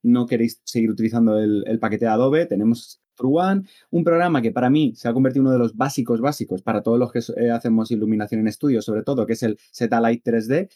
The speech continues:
que es un programa, eh, visualizador de cómo va a quedar la imagen y tienes tu propio estudio virtual y vas cacharreando con ello. Y luego un curso de Luminar Neo también para todos los que, eh, queréis, pues, otro tipo de software, eh, diferente con esa inteligencia artificial.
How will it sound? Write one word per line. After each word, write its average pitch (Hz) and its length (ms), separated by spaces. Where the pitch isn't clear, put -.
que - 80
es 98 40
un 110 100
programa, 104 760
eh, 107 120
visualizador 110 600
de 107 120
cómo 110 160
va 110 80
a - 20
quedar 107 180
la 107 100
imagen 107 640
y 113 180
tienes 120 220
tu 113 80
propio 113 200
estudio 120 240
virtual 110 540
y 110 40
vas 131 120
cacharreando 113 500
con 123 120
ello. 180 340
Y 143 100
luego 135 380
un 120 160
curso 131 260
de 131 80
Luminar 123 380
Neo 147 300
también 117 280
para 113 240
todos 101 220
los 110 140
que, 107 520
eh, 98 60
queréis, 107 500
pues, 107 140
otro 113 140
tipo 117 200
de 110 80
software, 127 540
eh, 101 320
diferente 113 560
con 107 140
esa 120 100
inteligencia 117 460
artificial. 127 680